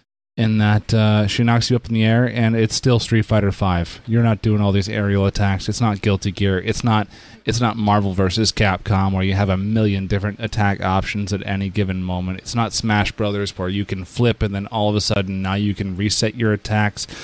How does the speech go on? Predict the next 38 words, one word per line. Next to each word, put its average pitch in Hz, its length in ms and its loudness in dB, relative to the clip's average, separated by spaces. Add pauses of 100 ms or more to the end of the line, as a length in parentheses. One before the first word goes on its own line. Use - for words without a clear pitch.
(220)
because 104 340 2
you 101 80 2
haven't 104 540 2 (460)
hit, 117 300 2
uh, 101 380 4
hit, 110 220 2
hit 113 200 2
ground 113 460 4
yet 110 180 4
or 107 80 4
something 113 220 0
like 104 160 -2
that. 110 380 2
I, 104 160 -2
I'm, 101 280 -2
I'm 95 140 -2
talking 92 320 0
out 90 100 0
my 87 120 -2
ass 90 340 2
there, 92 160 0
but 101 140 0
I 104 40 2
know 113 120 2
you 104 160 4
can 101 100 -4
do 95 140 2
a - 20 2
lot 90 160 2
of 90 80 2
shit - 240 -2
in 98 120 -4
the 92 120 -4
air 87 180 0
in 82 120 -4
Smash 85 380 -2
Bros. 76 300 -4
But 90 220 -4